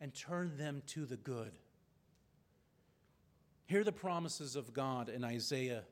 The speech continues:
chapter forty-three. "Behold, I am doing a new thing.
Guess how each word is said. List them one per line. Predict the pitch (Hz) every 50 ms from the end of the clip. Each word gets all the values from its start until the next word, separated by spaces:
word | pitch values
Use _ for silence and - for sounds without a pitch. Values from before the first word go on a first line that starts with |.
| - -
chapter | - - 139 117 - - 123
forty-three. | - - - 127 120 110 107 101 - - 131 123 113 104 95 85 - - - - - - - - - - -
"Behold, | 165 185 170 156 202 208 202 196 175
I | 175 175
am | 170 165 165
doing | 151 175 175 175 165
a | 156 156
new | 156 156 170 185 196 196
thing. | - - - 139 117 107 101 90 90